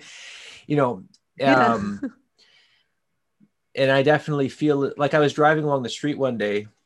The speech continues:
Speaker 1: and there was, it's, it's a small town. People know each other. People, even if you don't know each other, like, you're just friendly, right? And, and I caught myself bouncing my eyes and I thought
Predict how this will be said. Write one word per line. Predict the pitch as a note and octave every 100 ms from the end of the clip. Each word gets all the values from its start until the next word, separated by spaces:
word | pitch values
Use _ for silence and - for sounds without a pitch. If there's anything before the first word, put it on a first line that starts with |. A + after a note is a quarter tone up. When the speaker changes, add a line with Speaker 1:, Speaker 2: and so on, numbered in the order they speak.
| _
Speaker 1:
and | B2+ B2+
there | B2+ A#2+
was, | A#2 G#2+ G2+ - - _ _ -
it's, | C#3 -
it's | C3+
a | E3+
small | - F#3+ D#3+
town. | - B2+ C#3 C#3
People | D#3+ C#3+
know | A#2 C3
each | C#3+ -
other. | C3+ C3+
People, | - D#3 C3 -
even | D#3+ E3+
if | D#3+
you | D3+
don't | B2+
know | A#2+ B2
each | A#2
other, | A#2+ A2+
like, | D3+ C#3+
you're | C#3+
just | D3 -
friendly, | D#3 D3+ A#2 F#2+
right? | G2 A#2 A#2+
And, | B2 A2+ - - - _ _ C3+
and | C#3
I | C3+
caught | - D#3 D3
myself | C#3 C#3+ B2+ G#2
bouncing | B2+ B2 C3+ A#2+
my | A2
eyes | A#2+ B2+ G#2 A2+ - - _ -
and | C#3
I | C3
thought | D3 C3+